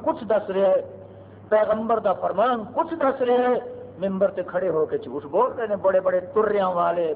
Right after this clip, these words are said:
تلیاں والے، جبیاں والے جھوٹ بولے چلے جا رہے ہیں۔ قیامت دے دن انہاں جھوٹ بولن والیاں نال ایک ہور سلوک ہوئے گا۔ نبی کریم صلی اللہ علیہ وسلم نے فرمایا،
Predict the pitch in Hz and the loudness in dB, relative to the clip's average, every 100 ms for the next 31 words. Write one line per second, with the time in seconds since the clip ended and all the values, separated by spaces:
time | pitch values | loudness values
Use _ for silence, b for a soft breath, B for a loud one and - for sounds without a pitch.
0 | - 220 208 190 175 175 170 170 151 - | 0 -2 0 -2 0 2 2 2 -2 0
1 | 208 202 208 185 160 147 151 139 - 104 | -2 2 0 2 0 2 0 -4 -8 -12
2 | 123 123 156 - 98 80 - - - - | -12 -4 -4 -4 -12 -14 -14 -16 -16 -20
3 | - - - - - - - - - - | -20 -20 -20 -20 -20 -20 -20 -20 -20 -20
4 | - - - - - - - - - - | -20 -20 -18 -18 -18 -18 -18 -18 -18 -18
5 | - - - 190 - - - - - - | -18 -18 -16 -16 -18 -18 -18 -18 -18 -18
6 | - - - - - - - - 156 170 | -18 -18 -18 -18 -18 -16 -10 0 2 2
7 | 185 196 185 170 202 185 - - - - | 0 -2 -4 -4 -4 -4 -14 -20 -20 -20
8 | - - - - 233 302 320 311 - 185 | -20 -20 -20 -12 -2 -2 0 -2 -2 -6
9 | 202 208 226 233 220 208 196 220 220 226 | -6 0 2 2 0 2 2 2 0 0
10 | 277 226 190 220 311 - 226 196 185 160 | 0 -2 0 2 2 -2 -2 0 0 -2
11 | 107 107 92 - - - - - - - | -4 -8 -8 -14 -20 -20 -20 -20 -20 -20
12 | - - - 160 180 190 185 180 208 185 | -20 -20 -8 -2 0 0 0 0 0 -6
13 | 175 170 165 160 170 190 170 156 196 180 | -2 -2 0 0 4 2 2 0 0 -2
14 | 170 156 185 170 156 147 156 151 170 214 | -2 0 0 0 -4 -4 -2 0 2 2